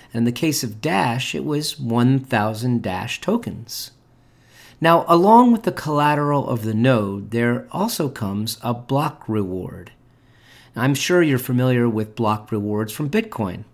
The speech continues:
Miners get block rewards. But in Dash, there's actually a two-tiered network,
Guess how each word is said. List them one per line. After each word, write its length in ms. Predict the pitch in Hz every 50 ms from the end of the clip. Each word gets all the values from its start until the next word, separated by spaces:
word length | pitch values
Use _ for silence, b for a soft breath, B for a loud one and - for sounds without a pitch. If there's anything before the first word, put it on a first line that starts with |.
| _ _ _ _ -
Miners 640 | 113 110 107 104 98 98 95 98 113 135 143 135
get 420 | - - 104 110 127 - - -
block 420 | - 139 143 165 185 180 - - -
rewards. 680 | 104 101 90 92 101 95 - - - - - - - B B B B B B B B B B B B B B B
But 160 | B 156 -
in 220 | - 170 151 139 143
Dash, 720 | 175 196 240 262 240 - - - 131 - - - - - _ _ _ _ _
there's 540 | - 120 127 147 147 147 139 127 - - - _ _ _ -
actually 400 | 147 151 - - - 165 156 143
a 60 | 123
two-tiered 840 | - - - - - - 202 190 175 - - - 160 151 139 123
network, 580 | 131 139 165 - - - 87 85 127 - - -